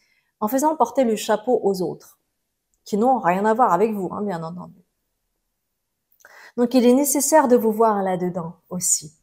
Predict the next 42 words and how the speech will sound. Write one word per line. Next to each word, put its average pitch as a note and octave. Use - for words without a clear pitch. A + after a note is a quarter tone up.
d'accord ? F#3
Et, G#3+
euh, G3
moi, A3
je A#3+
me A3
rappelle, G#3+
quand, G#3+
euh, G3
j'étais G3
jeune, C4+
euh, G#3
eh G3
bien, G3+
euh, F3+
je F3+
faisais G#3+
porter G#3+
le G3
chapeau F#3+
à G3
mes F3
parents. G#3+
Mais F#3+
c'est G3+
à G3
cause G3+
de F#3+
vous C4+
que, B3+
euh, F3
c'est, -
c'est F3
beaucoup F3+
plus G3
facile, A#3+
hein, B3
<laughs> G#4
de B3
pas G#3
prendre A3+
sa, G3+